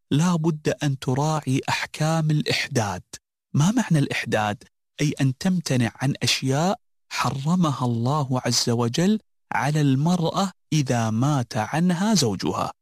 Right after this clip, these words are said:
مع أن هذه الأشياء في الأوضاع الطبيعية تكون حلال لا شيء فيها،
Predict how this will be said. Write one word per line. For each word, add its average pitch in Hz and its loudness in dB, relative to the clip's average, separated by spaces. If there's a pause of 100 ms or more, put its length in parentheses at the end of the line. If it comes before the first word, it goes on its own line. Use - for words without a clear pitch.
(220)
مع 120 0
أن 175 2
هذه 180 2
الأشياء - 0
في - -8
الأوضاع 156 0
الطبيعية 117 0 (300)
تكون 190 0
حلال 269 2 (260)
لا 269 2
شيء 185 0
فيها، - -2